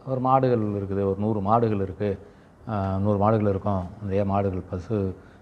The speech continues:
பசுலாம் இருக்கு அங்கன்னாரு." "அப்படியா, சந்தோஷம்," அப்படின்னாரு. "அ, சரி, ஒண்ணும் இல்ல. இப்ப நீங்க என்ன பண்ணுங்க, போயிட்டு அந்த மாடுகள்லாம், அ, நின்னுட்ருக்கு, அதை அவங்கள படுக்க வச்சுட்டு வாங்க," அப்படின்னாரு.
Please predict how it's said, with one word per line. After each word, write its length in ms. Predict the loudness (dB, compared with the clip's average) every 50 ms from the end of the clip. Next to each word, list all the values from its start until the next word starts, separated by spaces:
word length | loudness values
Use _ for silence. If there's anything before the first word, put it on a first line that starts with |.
| -12 -6
பசுலாம் 380 | -6 -6 -4 -2 -2 0 0 0
இருக்கு 340 | 0 0 -2 -2 -2 -2 -2
அங்கன்னாரு." 380 | -4 -4 -4 -4 -6 -8 -8 -10 -10 -8
"அப்படியா, 340 | -8 -6 -6 -4 -2 -2 -2
சந்தோஷம்," 560 | -2 -2 -2 0 -2 -2 -2 -6 -6 -6 -8 -10 -10
அப்படின்னாரு. 460 | -8 -8 -8 -8 -8 -8 -8 -10 -10 -12 -20 -20 -20 -20 -20 -20 -20 -18 -12 -8
"அ, 80 | -8 -6
சரி, 260 | -4 -2 -2 0 2
ஒண்ணும் 280 | 2 2 2 2 2 2
இல்ல. 280 | 2 4 4 4 2
இப்ப 160 | 2 0 0 0 0 0 0 0 -2 -2 -2 -4 -6 -6 -10 -20 -20 -20 -20 -20 -20 -20 -12 -6
நீங்க 160 | -2 0 0
என்ன 140 | 0 0 2
பண்ணுங்க, 380 | 0 0 0 0 0 -2 -2 -2 0
போயிட்டு 560 | 0 2 2 2 2 0 0 0 0 0 -4 -8 -12 -20 -20 -20 -20 -12 -6 -2
அந்த 180 | -2 0 0
மாடுகள்லாம், 1040 | 0 0 2 2 2 2 2 2 2 2 2 2 2 2 2 2 0 0 0 -2 -4 -6 -8 -12 -20 -20 -20 -20 -20 -20 -20 -14 -10
அ, 100 | -6 -4
நின்னுட்ருக்கு, 840 | -2 0 0 0 0 -2 -4 -6 -6 -4 0 0 2 0 0 -2 -4
அதை 260 | -4 0 0 2 2
அவங்கள 180 | 2 0 -2 -2 -2 -2
படுக்க 300 | -2 0 0 0 0 0
வச்சுட்டு 220 | 0 -2 0 0
வாங்க," 500 | 2 2 2 2 0 0 0 0 -2 -6 -10 -16 -20 -20 -20 -20 -16 -10
அப்படின்னாரு. 480 | -8 -6 -4 -4 -4 -4 -4 -4 -6